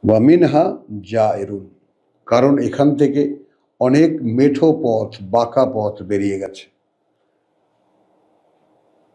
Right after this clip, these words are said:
তুমি চাইলেই পথ খুঁজে পাবা না, ওটা আল্লাহর কাছে।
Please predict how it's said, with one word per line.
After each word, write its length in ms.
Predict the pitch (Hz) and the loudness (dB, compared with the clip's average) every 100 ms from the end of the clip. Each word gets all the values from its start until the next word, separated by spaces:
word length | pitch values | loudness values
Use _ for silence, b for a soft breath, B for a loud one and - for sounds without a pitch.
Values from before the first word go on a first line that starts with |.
| _ _ _ _ _ _ - | _ _ _ _ _ _ 0
তুমি 180 | 147 127 131 | 2 2 2
চাইলেই 380 | 120 123 127 117 | 2 2 0 -2
পথ 160 | 107 98 - | -4 -6 -6
খুঁজে 200 | 101 101 | -8 -6
পাবা 240 | 95 95 101 | -6 -6 -10
না, 80 | - _ _ _ _ _ _ _ _ _ _ _ _ _ _ _ _ _ _ _ _ _ _ _ _ _ _ _ _ 294 - _ _ _ _ _ _ _ _ _ _ _ _ _ _ _ _ _ - | -18 _ _ _ _ _ _ _ _ _ _ _ _ _ _ _ _ _ _ _ _ _ _ _ _ _ _ _ _ _ -20 _ _ _ _ _ _ _ _ _ _ _ _ _ _ _ _ _ -2
ওটা 160 | - 110 | 2 2
আল্লাহর 240 | 98 101 87 | 0 -6 -10
কাছে। 200 | - | -16